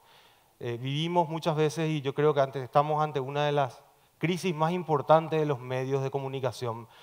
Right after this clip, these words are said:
donde aparentemente el concepto de desarrollo todavía es el concepto de la industria negra que vemos ahí, y donde buscamos simplemente beneficios económicos para los accionistas.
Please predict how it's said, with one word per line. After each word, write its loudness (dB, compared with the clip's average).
donde 2
aparentemente 2
el -2
concepto 0
de 4
desarrollo 2
todavía 2
es 0
el 0
concepto -2
de 0
la -2
industria -6
negra -2
que -4
vemos -2
ahí, -4
y -6
donde 0
buscamos 4
simplemente -2
beneficios -2
económicos -2
para 2
los -4
accionistas. -10